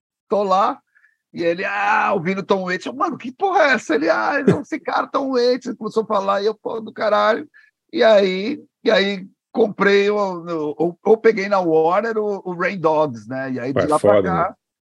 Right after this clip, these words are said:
Speaker 1: aí
Speaker 2: É.
Speaker 1: vem acompanhando o Tom Waits, que, mano, é, o cara é sensacional, né, cara?
Speaker 2: É incrível, né?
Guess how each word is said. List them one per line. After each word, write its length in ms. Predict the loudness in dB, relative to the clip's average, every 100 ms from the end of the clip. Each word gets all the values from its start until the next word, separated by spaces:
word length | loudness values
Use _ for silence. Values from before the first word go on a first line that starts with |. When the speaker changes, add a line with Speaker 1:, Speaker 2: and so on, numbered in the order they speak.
| _
Speaker 1:
aí 100 | -2
Speaker 2:
É. 40 | 0
Speaker 1:
vem 80 | 0
acompanhando 680 | -2 -2 0 2 0 0 -2
o 280 | 0 -2 0
Tom 200 | -2 0
Waits, 320 | -2 -2 -6
que, 160 | -6
mano, 280 | -6 -8 -8
é, 160 | -10 -10
o 40 |
cara 260 | -10 -8 -8
é 40 |
sensacional, 680 | -10 -6 -6 -4 -6 -4 -6
né, 140 | -8 -12
cara? 220 | -6 -2
Speaker 2:
É 20 | -2
incrível, 460 | 0 2 4 2
né? 160 | 0